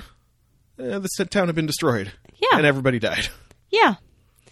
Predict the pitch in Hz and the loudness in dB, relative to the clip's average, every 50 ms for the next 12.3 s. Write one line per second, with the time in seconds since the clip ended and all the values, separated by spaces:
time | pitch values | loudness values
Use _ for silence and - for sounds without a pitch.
0 | - - _ - _ _ - 135 117 107 107 107 359 359 370 359 285 269 320 311 | -20 -20 _ -20 _ _ -2 0 2 2 0 0 2 2 2 2 4 4 6 6
1 | 311 294 254 - 240 285 277 269 262 262 254 - - - 262 262 - - 196 208 | 6 6 4 4 4 6 6 8 6 4 2 0 -2 -2 -2 -2 0 2 2 4
2 | 302 285 226 180 165 156 160 151 131 127 - - 123 - 135 127 - - 135 120 | 4 4 4 2 0 -2 -2 -4 -4 -4 -2 -6 -6 -6 -6 -8 -6 -4 -4 -4
3 | 123 120 120 113 117 117 117 143 160 - - - _ _ _ _ - - - - | -4 -4 -4 -2 -2 0 0 -2 -4 -6 -14 -18 _ _ _ _ -10 -8 -8 -8
4 | - 226 214 127 - - _ _ _ _ _ _ _ _ 135 127 127 120 123 117 | -4 -2 -2 -2 -2 -6 _ _ _ _ _ _ _ _ -8 -8 -4 -4 -4 -4
5 | - 113 123 143 - 151 156 - - 156 156 156 - _ _ _ _ 262 254 196 | -2 -2 -2 -2 -2 -2 -6 -4 -2 -2 -2 -2 -4 _ _ _ _ -8 -8 -8
6 | - _ _ _ _ _ _ _ - 123 120 113 113 107 107 107 110 123 - - | -10 _ _ _ _ _ _ _ -2 -2 0 0 0 -2 -4 -6 -8 -10 -14 -16
7 | _ _ _ _ _ _ _ _ _ _ - 120 117 151 180 143 120 123 117 120 | _ _ _ _ _ _ _ _ _ _ -6 0 4 4 4 4 4 0 0 0
8 | 139 156 147 120 117 113 110 123 - 131 113 - 107 101 - _ - - 202 233 | 2 2 2 2 0 0 -2 -2 -2 -4 -4 -2 -2 -6 -6 _ 2 4 4 4
9 | 107 101 110 - 156 180 147 117 98 - - - - 196 151 - - 127 117 110 | 2 0 0 -2 -2 -2 -2 -4 -4 -4 -4 -4 -2 -4 -4 -6 -6 -8 -8 -8
10 | 90 101 90 - - - - 123 110 101 104 - - 104 104 104 101 104 - - | -8 -10 -10 -10 -10 -10 -8 -8 -8 -8 -8 -6 -6 -6 -6 -6 -8 -8 -6 -4
11 | 123 113 - - 117 104 110 110 117 127 - - 180 196 170 123 113 170 - - | -4 -4 -4 -4 -6 -6 -6 -6 -6 -6 -2 -2 -2 -2 0 -2 -2 -4 -4 -4
12 | - 254 302 359 285 | -2 0 0 0 0